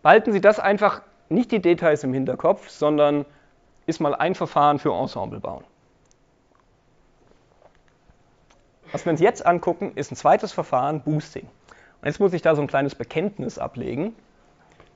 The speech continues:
Das da ist der Titel von einem Buch, Classification and Regression Trees, cart, ähm, wo Breimann unter anderem auch Mitautor war, aus dem Jahr dreiundachtzig, genau.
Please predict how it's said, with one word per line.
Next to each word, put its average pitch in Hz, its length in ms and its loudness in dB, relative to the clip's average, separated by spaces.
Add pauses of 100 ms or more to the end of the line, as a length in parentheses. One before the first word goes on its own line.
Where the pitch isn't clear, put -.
(960)
Das 170 160 0
da 180 120 8
ist 165 140 4
der 156 120 2
Titel 233 320 0
von 160 180 2
einem 147 140 0
Buch, 214 360 2
Classification 175 680 -4
and 139 120 -4
Regression 156 480 -2
Trees, 202 580 -4
cart, 175 580 2 (680)
ähm, 156 360 6 (280)
wo 156 120 0
Breimann 160 460 2 (220)
unter 170 240 -2
anderem 143 340 -2
auch - 300 -4 (140)
Mitautor 147 600 -4
war, 143 320 -2 (460)
aus 185 480 0
dem 160 180 -4
Jahr 139 160 -2
dreiundachtzig, - 640 -6
genau. 156 360 -8